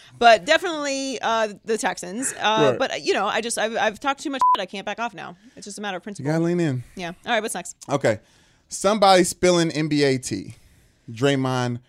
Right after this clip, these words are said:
Speaker 2: green tea.
Speaker 1: Mm.
Speaker 2: You like that?
Speaker 1: Mm.
Speaker 2: According to Fox Sports' own Jason McIntyre, Tristan Thompson punched Draymond in the face at a nightclub in Hollywood. Reportedly, Green ate the punch but didn't go down, and LeBron and K D were there to break up the fight.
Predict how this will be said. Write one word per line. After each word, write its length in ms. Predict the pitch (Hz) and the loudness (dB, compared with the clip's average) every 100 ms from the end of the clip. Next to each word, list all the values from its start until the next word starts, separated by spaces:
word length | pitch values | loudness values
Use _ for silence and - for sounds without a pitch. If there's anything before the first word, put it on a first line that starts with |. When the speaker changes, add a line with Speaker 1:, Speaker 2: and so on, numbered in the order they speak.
| _ 117 | _ -6
Speaker 2:
green 360 | 123 151 147 | -2 0 -2
tea. 320 | 120 98 - - | -4 -10 -12 -12
Speaker 1:
Mm. 680 | 233 370 392 247 180 170 165 | -8 -6 -6 -6 -8 -10 -10
Speaker 2:
You 60 | |
like 220 | 98 98 101 | -6 -6 -2
that? 260 | 123 160 | 0 0
Speaker 1:
Mm. 500 | 214 254 302 233 175 | -6 -14 -12 -12 -2
Speaker 2:
According 400 | 135 160 196 233 | 0 6 6 6
to 80 | 220 | 4
Fox 320 | 208 190 196 | 4 4 4
Sports' 340 | - 175 185 175 | 0 0 2 2
own 220 | 147 143 | 0 2
Jason 300 | 135 156 165 | 2 2 2
McIntyre, 540 | 135 123 120 117 120 | 0 0 0 2 2
Tristan 380 | 120 180 196 220 | 2 -2 0 -4
Thompson 480 | - 156 135 151 135 | -2 -2 -2 -4 -6
punched 480 | 123 190 220 - 143 | -4 -4 -4 -6 -2
Draymond 500 | 147 175 156 139 131 | 2 2 2 -2 -2
in 100 | 135 | -6
the 60 | |
face 340 | 131 135 120 120 | -4 -2 -2 0
at 100 | 120 | -2
a 60 | 113 | -2
nightclub 500 | 139 170 - 160 170 | -2 -4 -4 -4 -4
in 80 | |
Hollywood. 540 | 156 117 104 98 98 107 _ _ _ _ - | -4 -2 -2 -4 -6 -8 _ _ _ _ -4
Reportedly, 680 | 127 123 233 143 131 127 117 | -2 4 4 4 2 0 -2
Green 360 | 123 165 185 - | -2 0 -2 0
ate 220 | 147 190 | 0 0
the 80 | 214 | -2
punch 520 | - 151 143 - 127 | -2 -2 -2 -6 -4
but 180 | 123 117 | -2 0
didn't 200 | 143 165 | 0 0
go 160 | 170 175 | 2 2
down, 340 | 143 127 127 | 2 0 -2
and 120 | 120 131 | -2 -2
LeBron 300 | 117 135 147 | 0 0 0
and 80 | 139 | -2
K 200 | 147 135 | -2 0
D 160 | 127 | 0
were 120 | 123 | 0
there 140 | 117 117 | 0 0
to 80 | 107 | -2
break 240 | 113 110 | -4 -2
up 100 | 110 | -6
the 60 | 101 | -8
fight. 260 | - 64 | -12 -12